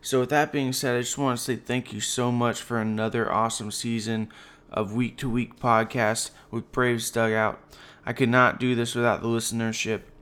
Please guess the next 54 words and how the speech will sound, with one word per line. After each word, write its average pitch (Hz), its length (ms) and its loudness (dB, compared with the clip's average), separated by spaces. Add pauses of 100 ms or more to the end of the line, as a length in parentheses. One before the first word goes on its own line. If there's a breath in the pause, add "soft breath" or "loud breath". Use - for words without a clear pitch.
(220)
and 104 300 -4
the 104 60 -6
support. - 560 -4
It's - 120 -8
been 120 180 -2
a 110 60 0
great, 110 480 -4
great 104 260 -4
year. 101 420 -8 (300 loud breath)
I 120 60 -8
can't 139 240 0
believe 131 320 0
we're 117 100 -2
through 131 320 0
four 123 320 -2
seasons 123 500 -4
already. 117 540 0 (260 loud breath)
You've 113 140 -6
been 113 80 0
following 113 540 2
me 113 100 0
on 107 180 0
this 101 200 -4
journey, 110 440 -2 (240 loud breath)
and 113 140 -4
I've 113 180 -2
loved 117 360 0
every 117 300 -2
second 107 480 -4
of 104 120 -4
it. 95 160 -6 (540 loud breath)
Not 165 260 6
going 143 260 8
anywhere, 139 720 2
just - 180 -6
taking 135 220 2
a 110 60 -2
step 120 360 0
back 127 240 4
a 127 40 -6
little 123 180 2
bit 120 180 0
in 120 60 -4
the 120 60 -2
offseason 113 560 0
like 117 180 -2
we 117 80 2
always 117 380 4
do, 120 260 2
and 110 80 0
we're 110 80 0
gonna 110 160 -2
hit 127 200 0
it - 220 0